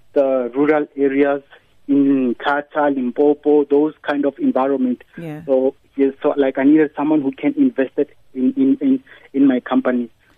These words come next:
Speaker 1: So, luckily
Speaker 2: So
Speaker 1: enough.
Speaker 2: Yeah, so why then approach a, an investor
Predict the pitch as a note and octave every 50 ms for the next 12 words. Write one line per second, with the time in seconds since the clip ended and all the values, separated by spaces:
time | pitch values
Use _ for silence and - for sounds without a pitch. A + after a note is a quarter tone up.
0 | _ _ - C#3 B2+ B2+ B2+ C#3+ - D#4 - E3+ E3+ - C3+ C3 C4 - - -
1 | _ _ - - _ - - - G#3+ G3 A3+ G#3+ F3+ D#3 F#3 - C#4+ C#4 B3+ A3+
2 | A#3+ C#4 D4 D#4+ B3 B3+ B3 A#3+ A3+ - - - A3+ G#3+ A3 A3 - - - -
3 | - - F#3 F3+ F3 E3+ E3+ E3+ E3 - - - F#3 F#3 F3+ E3+ D#3 C#3 E3 D#3+
4 | E3+ - - - F#3+ D#3+ D3 C#3 C#3+ D3 E3